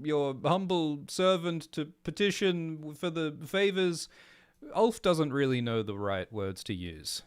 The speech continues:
Uh, he's, he's just a bloke from the pub. He's just a normal guy.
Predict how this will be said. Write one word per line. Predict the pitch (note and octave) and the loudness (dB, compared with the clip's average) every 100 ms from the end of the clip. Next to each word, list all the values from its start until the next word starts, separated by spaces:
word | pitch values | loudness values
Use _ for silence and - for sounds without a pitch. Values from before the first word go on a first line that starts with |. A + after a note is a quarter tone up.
| - | -8
Uh, | A2+ G#2 | -2 -2
he's, | G#2 C#3+ D3 | 0 -2 -2
he's | - F3 E3+ | 0 0 0
just | G#3 - | -2 0
a | F3 | 2
bloke | D3+ D3+ - | 4 2 2
from | D3 C#3 | -4 -4
the | |
pub. | B2 D#3 C#3 F2 - | -2 2 2 2 -2
He's | G#2+ | -4
just | B2+ A#2+ | -4 -4
a | B2+ | -2
normal | A2+ G#2 G#2+ G#2+ G#2 G2+ G2+ G#2+ | -2 -2 -2 -2 -2 -4 -6 -4
guy. | G#2 F#2+ F2 D#2+ | -4 -2 -6 -10